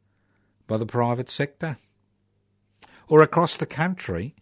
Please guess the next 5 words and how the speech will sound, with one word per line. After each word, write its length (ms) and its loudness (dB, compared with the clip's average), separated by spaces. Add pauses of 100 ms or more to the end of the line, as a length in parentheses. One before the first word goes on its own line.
(840)
the 140 -4
private 640 -2
nursing 640 -2
home 320 -4
industry, 720 -8